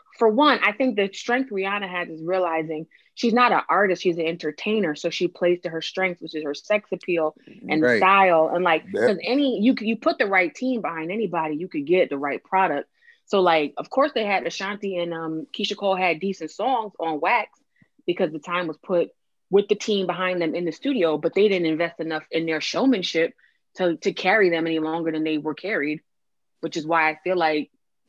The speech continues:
Speaker 1: Rihanna can go into different avenues and branch out in different ways 'cause lit-, like, you, she don't got the voice to carry her, but she plays to all her other strengths.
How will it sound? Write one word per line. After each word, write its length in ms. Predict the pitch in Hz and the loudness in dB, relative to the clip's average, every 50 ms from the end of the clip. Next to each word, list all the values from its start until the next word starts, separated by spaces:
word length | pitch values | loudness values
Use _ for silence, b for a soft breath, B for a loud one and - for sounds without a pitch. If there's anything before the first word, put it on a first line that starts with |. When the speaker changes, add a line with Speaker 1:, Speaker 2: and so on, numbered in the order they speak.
| _ _ _ _ _ 151 | _ _ _ _ _ -4
Speaker 1:
Rihanna 340 | 160 165 165 160 160 160 | -2 0 0 0 0 -2
can 140 | - 170 165 | -4 -6 -4
go 200 | 170 175 180 202 202 | -2 0 0 0 -4
into 160 | - - 170 | -6 -10 -6
different 360 | 151 170 165 - 160 151 156 | -6 -6 -4 -4 -6 -6 -4
avenues 440 | 151 156 156 160 156 156 156 156 156 | -4 -6 -6 -6 -6 -4 -4 -4 -4
and 140 | 156 151 143 | -6 -6 -6
branch 300 | 156 165 170 165 - 175 | -6 -6 -8 -8 -6 -6
out 180 | 180 208 214 175 | -6 -4 -4 -4
in 80 | 156 | -6
different 260 | 160 156 - 165 156 | -6 -6 -6 -8 -6
ways 240 | 156 160 151 147 156 - | -4 -4 -4 -4 -6 -8
'cause 300 | - 170 160 165 - _ _ _ _ _ _ _ _ _ _ _ _ _ | -12 -12 -14 -14 -16 _ _ _ _ _ _ _ _ _ _ _ _ _
lit-, 220 | - 202 - - - - | -6 -6 -6 -8 -10 -8
like, 160 | - 156 160 190 | -6 -4 -2 -2
you, 80 | 247 247 - | -4 -6 -6
she 160 | - - 262 | -6 -4 -2
don't 140 | 330 330 285 | -2 0 0
got 140 | 285 285 247 | 0 0 0
the 60 | 180 | 0
voice 280 | 190 180 220 254 247 | 2 4 2 2 2
to 80 | - 294 | -2 -6
carry 360 | - - 226 247 190 143 139 | -6 -4 -4 -4 -2 -2 -2
her, 260 | 147 139 139 175 - _ _ _ _ _ _ _ _ _ _ _ _ _ | -2 -4 -6 -6 -8 _ _ _ _ _ _ _ _ _ _ _ _ _
but 120 | 190 185 | -6 -4
she 120 | - 240 226 | -2 -4 -4
plays 280 | - 233 214 208 196 175 | -2 0 2 2 2 2
to 60 | 165 | 0
all 120 | 175 185 | 0 0
her 140 | 196 202 214 | 2 2 0
other 180 | 254 269 233 190 | 2 0 0 -2
strengths. 420 | - - 143 131 123 - - - | -4 -8 -10 -10 -10 -10 -12 -16